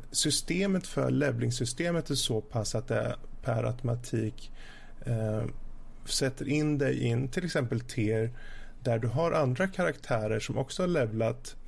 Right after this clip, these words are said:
eh, men att de har liksom, eh, vi kan säga olika såna här, du ändrar ju på till exempel, om vi säger att det finns, eh, stamina och det finns, eh, strength och så vidare,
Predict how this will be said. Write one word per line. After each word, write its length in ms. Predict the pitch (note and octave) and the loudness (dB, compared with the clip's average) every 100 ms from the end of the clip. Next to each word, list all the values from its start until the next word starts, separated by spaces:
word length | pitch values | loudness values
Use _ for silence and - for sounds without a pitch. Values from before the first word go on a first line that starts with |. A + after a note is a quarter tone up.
| - - - - - | -14 -16 -14 -12 -6
eh, 360 | B2 A#2 A2 A2 - - | 0 2 2 0 -2 -2
men 420 | B2 A#2+ A#2+ A#2+ | 2 4 2 0
att 200 | B2+ A#2+ | -2 0
de 160 | C3 A#2+ | 2 2
har 280 | C#3+ C#3 C3 | 4 4 2
liksom, 500 | B2+ - B2 B2 A#2+ - - - - - - - | 0 2 2 2 -2 -8 -10 -12 -14 -8 -8 -6
eh, 760 | C3+ B2+ B2 B2 B2 B2 B2 A#2 | 0 2 4 2 2 0 -2 -2
vi 100 | A#2+ | -2
kan 140 | B2 C3 | 0 0
säga 220 | C#3 B2 | 2 2
olika 360 | C3 A#2+ B2 A#2 | 4 2 2 0
såna 180 | B2 | 2
här, 320 | A#2 A#2 A#2 B2 A#2+ - - - - - - | 4 4 2 0 -2 -8 -10 -12 -10 -8 -2
du 180 | C3 C3+ | 2 4
ändrar 200 | B2+ C3+ | 4 4
ju 80 | C3 | 2
på 120 | B2 | -2
till 140 | B2 | -4
exempel, 380 | G#2 A2 G2 G#2 | -2 -4 -2 0
om 60 | C#3 | 0
vi 80 | |
säger 180 | D#3+ B2 | 2 0
att 100 | - | 0
det 100 | A2+ | -4
finns, 420 | - A2 - - - - - - - | -2 -2 -2 -4 -8 -10 -10 -10 -8
eh, 300 | - - - | -6 -4 -2
stamina 760 | B2 - G#2+ A2 A2 A2 G#2+ G#2 | 0 2 2 2 2 0 0 0
och 140 | G#2 | 0
det 100 | G2+ | 0
finns, 540 | A2 - G#2 G#2+ - - | -2 -2 -2 0 -2 -2
eh, 600 | G#2 G#2 G#2+ G#2+ A2 A2+ | -4 -2 -4 -4 -4 -2
strength 520 | - - G#2+ G#2 - | -2 0 -2 -2 -6
och 120 | G#2+ | -8
så 120 | - F#2+ | -6 -6
vidare, 220 | F#2+ | -6